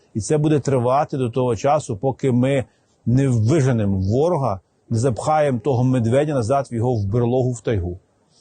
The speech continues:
Я хочу, щоб кожен з нас розумів свою відповідальність. Я розумію свою. Лікарні, медична система, вся інфраструктура, але, люди добрі, зберіться в будинку, об'єднайтеся,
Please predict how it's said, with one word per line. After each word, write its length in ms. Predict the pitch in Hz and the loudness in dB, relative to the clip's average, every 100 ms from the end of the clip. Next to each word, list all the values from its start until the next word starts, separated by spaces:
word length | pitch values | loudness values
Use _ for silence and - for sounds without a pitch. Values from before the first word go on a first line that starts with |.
| _ | _
Я 360 | 110 135 151 127 | 0 2 2 -2
хочу, 320 | - 180 196 | -2 -2 0
щоб 320 | 175 156 131 117 | -2 -2 -2 0
кожен 300 | 170 151 123 | 0 0 -2
з 100 | 110 | 0
нас 340 | 156 180 - | 0 -2 -4
розумів 640 | 143 143 123 139 143 190 170 _ _ | -4 0 0 2 2 0 -2 _ _
свою 360 | - - 147 185 | -8 -2 2 2
відповідальність. 880 | 180 165 165 151 151 107 95 87 - _ _ _ - | 0 0 0 2 2 0 -4 -8 -16 _ _ _ -2
Я 140 | 135 | 0
розумію 420 | 151 143 165 165 | 2 0 0 0
свою. 560 | 143 - 151 143 101 87 _ _ _ _ _ _ - - | -2 -2 0 2 0 -4 _ _ _ _ _ _ -12 -4
Лікарні, 840 | 104 - 139 151 147 139 127 117 _ _ - | -4 -2 0 0 0 -2 -2 -6 _ _ -2
медична 560 | 110 101 147 147 185 | 0 2 2 0 -2
система, 540 | 175 127 - 131 120 110 | -4 -6 -2 0 0 -2
вся 180 | - 143 | -2 -2
інфраструктура, 880 | 131 135 - 131 120 165 160 143 | -2 -4 -6 -6 -4 0 2 2
але, 360 | 127 127 131 123 - _ _ - | 0 0 2 0 -4 _ _ 0
люди 280 | 151 147 117 | 2 2 2
добрі, 500 | 147 131 95 92 98 - | 2 0 -2 -4 -8 -12
зберіться 540 | 101 101 147 208 - 175 | -6 0 0 0 -2 -2
в 40 | |
будинку, 520 | 156 135 117 92 - 110 | -2 0 0 -2 -6 -4
об'єднайтеся, 880 | 127 165 156 156 123 101 101 104 | 0 0 0 0 -2 -4 -8 -8